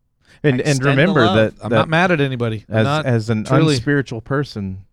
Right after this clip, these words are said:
Speaker 1: uh, short of the Holy Spirit's work in them, they do not have the ability to hear the truth.
Speaker 3: I, and I, I can't have arrogance 'cause I received it by grace.
Speaker 2: Yeah.
Speaker 3: So I look at the implications of the exclusive claims of Jesus Christ, and it just says,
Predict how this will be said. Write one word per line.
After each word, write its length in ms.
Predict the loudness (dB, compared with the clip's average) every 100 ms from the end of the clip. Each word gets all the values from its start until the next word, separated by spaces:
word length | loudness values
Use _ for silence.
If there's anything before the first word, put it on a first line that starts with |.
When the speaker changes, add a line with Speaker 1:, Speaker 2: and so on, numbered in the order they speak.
| -10
Speaker 1:
uh, 220 | -6 -6
short 300 | -8 -6 -6
of 80 | -4
the 60 | -4
Holy 200 | -4 -6
Spirit's 340 | -6 -8 -8
work 240 | -8 -8
in 100 | -8
them, 180 | -8 -6
they 140 | -6 -6
do 200 | -6 -6
not 240 | -6 -8
have 220 | -10 -10
the 120 | -10 -10
ability 480 | -8 -8 -8 -10 -16
to 120 | -20
hear 260 | -18 -18 -20
the 80 | -20
truth. 460 | -20 -20 _ _ _ _
Speaker 3:
I, 260 | -8 -6 -8 -6
and 100 | -6
I, 160 | -6 -6
I 160 | -4 -4
can't 260 | -4 -6 -4
have 140 | -2
arrogance 440 | -2 -4 -6 -10
'cause 200 | -8 -8
I 100 | -6
received 400 | -6 -8 -10 -10
it 60 | -10
by 120 | -10
grace. 420 | -8 -10 -12 -16 -20 -14
Speaker 2:
Yeah. 160 | -14 -12 -10
Speaker 3:
So 220 | -4 0
I 160 | 0 0
look 320 | 2 0 0
at 160 | -6
the 180 | -6 -8
implications 680 | -8 -8 -6 -6 -6 -8 -10
of 120 | -10
the 100 | -10
exclusive 580 | -10 -12 -6 -6 -6 -10
claims 300 | -10 -10 -10
of 80 | -12
Jesus 380 | -12 -12 -14
Christ, 500 | -12 -10 -10 -10 -14 -16
and 160 | -14 -14
it 100 | -12
just 240 | -10 -10
says, 380 | -10 -10 -12